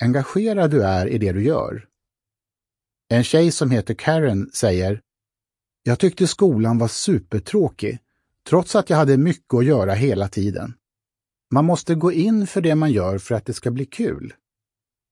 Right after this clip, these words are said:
Visste du att inte ha något att göra är inte ett hinder, utan en möjlighet?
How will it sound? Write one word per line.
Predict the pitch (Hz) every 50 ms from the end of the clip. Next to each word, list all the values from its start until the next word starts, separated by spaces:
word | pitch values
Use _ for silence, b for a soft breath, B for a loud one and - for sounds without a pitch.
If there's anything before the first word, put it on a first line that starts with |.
| _ _ _ _ _ _ _ _ _ _ _ _ _ _ _ _ _ _ _ _ _ _ _ _ _ _ _
Visste | 190 202 165 - - - 196
du | 120 85 73 - - 123 - _ _ _ _ _ _ _ _ _ _ _ _ _ _ _ _ _ _ _ _ _ _
att | - 147 - 190
inte | 180 170 170 202
ha | 180 165 202 214 226 208
något | 147 117 110 104 -
att | 117 104 -
göra | 143 117 90 82 82 85 95 98 101 - _
är | - 135 160
inte | 170 139 - 139
ett | 139 -
hinder, | - 202 240 220 165 - - - 113 - _ _ _ _ _
utan | - 120 113 - 110 110
en | 113 120 131
möjlighet? | 160 165 135 107 107 107 113 170 214 120 80 - - - -